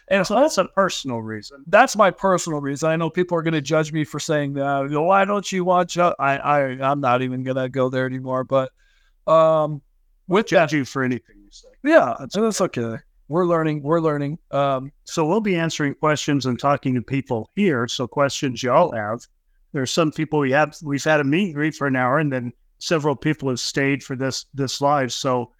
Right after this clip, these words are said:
Speaker 2: if any of you wanna be interviewed, we'll bring you up. If you have questions you wanna ask, we'll bring you up for that. Let's start, though, with the first ones that are on here. They're all from Terry.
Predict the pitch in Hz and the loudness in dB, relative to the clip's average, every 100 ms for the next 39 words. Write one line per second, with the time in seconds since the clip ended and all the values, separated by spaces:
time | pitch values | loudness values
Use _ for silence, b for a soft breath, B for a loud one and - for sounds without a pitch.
0 | _ _ 156 - 156 147 151 143 143 127 | _ _ -8 0 2 2 0 2 0 0
1 | 127 151 151 156 156 147 131 110 135 135 | -2 0 0 0 0 0 -4 -2 0 2
2 | 135 151 - 127 131 120 - 151 151 - | 4 4 2 -4 -2 -2 -2 -2 -2 0
3 | 147 135 143 135 135 143 151 - 120 127 | -2 0 0 2 0 0 -2 -6 -6 -2
4 | 135 135 131 127 _ _ _ _ - 131 | 0 0 0 -2 _ _ _ _ -4 -2
5 | 123 131 156 156 180 - - 170 - 151 | 2 2 2 0 0 -2 0 0 0 -2
6 | 147 131 127 117 - _ _ - 156 - | -2 -2 -4 -6 -14 _ _ -4 -4 -2
7 | 156 143 127 131 127 131 117 139 120 127 | 0 0 2 0 2 0 0 0 2 4
8 | 156 - 143 120 151 123 110 107 | 4 2 -2 0 2 2 0 -4